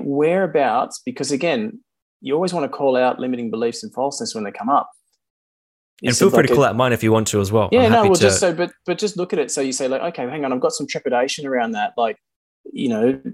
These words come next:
Speaker 1: there's anger and there's fear and there's this and there's, you know, there's some of these other emotions. Um, where do they fit? And so then I would just ask the question, like, do we need to have, is, is there a reason why they have to be there? Is there a reason why we have to, is there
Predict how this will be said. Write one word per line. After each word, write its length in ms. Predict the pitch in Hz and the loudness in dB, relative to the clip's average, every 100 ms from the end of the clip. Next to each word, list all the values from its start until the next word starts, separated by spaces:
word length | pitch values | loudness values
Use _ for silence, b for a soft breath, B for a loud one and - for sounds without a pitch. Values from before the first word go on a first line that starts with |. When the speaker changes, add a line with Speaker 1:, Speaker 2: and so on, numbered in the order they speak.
| - | -14
Speaker 1:
there's 440 | - 123 120 120 - 127 | -8 -4 -4 -4 -6 -4
anger 420 | 151 151 117 117 | -2 2 4 4
and 140 | 113 | 2
there's 160 | 113 - | -2 -4
fear 380 | - 139 131 120 | -2 0 2 0
and 100 | 104 | -2
there's 200 | 107 - | -6 -2
this 240 | 139 - | -2 -2
and 80 | 107 | -8
there's, 180 | 107 - 131 | -10 -10 -6
you 120 | 135 | -4
know, 60 | 120 | -2
there's 140 | - | 0
some 120 | 135 | 0
of 0 | |
these 100 | 127 | 0
other 160 | 120 120 | 2 2
emotions. 720 | 127 180 190 113 110 - - _ _ - | 2 2 0 -6 -8 -8 -12 _ _ -6
Um, 540 | - 123 123 120 - - _ _ 175 185 190 _ _ 202 | 0 2 2 0 -2 -12 _ _ _ -20 -20 _ _ -18
where 400 | 151 147 139 147 | -12 -2 2 4
do 60 | 143 | 4
they 80 | 131 | 2
fit? 400 | - 214 - _ _ _ _ - | 4 4 2 _ _ _ _ -8
And 160 | 127 | -4
so 80 | 131 | 0
then 160 | 127 127 | 2 2
I 120 | 127 | 4
would 260 | 127 123 - 127 | 4 2 -6 -8
just 300 | 127 - _ - | -8 -8 _ 0
ask 240 | 123 123 | 0 0
the 80 | 131 | -4
question, 420 | 131 143 - 131 | 0 0 0 -2
like, 240 | 123 117 - _ _ _ _ _ _ _ _ 160 127 | 0 -2 -4 _ _ _ _ _ _ _ _ -20 -12
do 140 | 123 120 | -4 -2
we 100 | 117 | -2
need 240 | 127 220 | -4 -4
to 80 | 202 | -4
have, 120 | 110 | -4
is, 160 | 113 127 | -4 -4
is 220 | 135 131 | -4 0
there 140 | 131 | 0
a 40 | 123 | 0
reason 380 | 120 131 127 120 | 0 0 -2 -4
why 160 | 117 | -2
they 160 | 117 117 | -2 -4
have 260 | 135 160 - | -4 -10 -8
to 80 | |
be 160 | 139 208 | -2 -2
there? 280 | 107 92 101 _ _ _ - | 0 -4 -6 _ _ _ -16
Is 100 | 113 | -8
there 180 | 123 117 | -2 0
a 40 | |
reason 320 | 120 131 127 | 0 0 -2
why 120 | 117 117 | -2 -2
we 120 | 113 | -4
have 240 | 127 - | -6 -8
to, 80 | 127 | -8
is 100 | 123 | -2
there 180 | 123 | -2